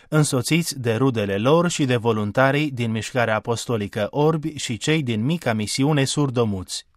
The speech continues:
Nu puteau lipsi de la audiență câinii însoțitori, cu adevărat prieteni devotați ai celor care și-au pierdut vederea.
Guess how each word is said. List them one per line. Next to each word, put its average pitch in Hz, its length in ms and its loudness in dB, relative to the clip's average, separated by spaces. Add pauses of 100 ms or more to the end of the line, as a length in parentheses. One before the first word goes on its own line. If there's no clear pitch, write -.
(140)
Nu 175 160 2
puteau 107 340 0
lipsi 98 360 -4
de 110 120 0
la 92 80 -2
audiență 120 640 0
câinii 117 420 -2
însoțitori, 160 800 -2
cu - 120 -2
adevărat 120 580 0 (100)
prieteni 120 520 0
devotați 101 680 -2
ai 156 100 2
celor 127 380 0
care 120 240 0
și-au 131 240 2
pierdut 104 360 -2
vederea. 101 580 -2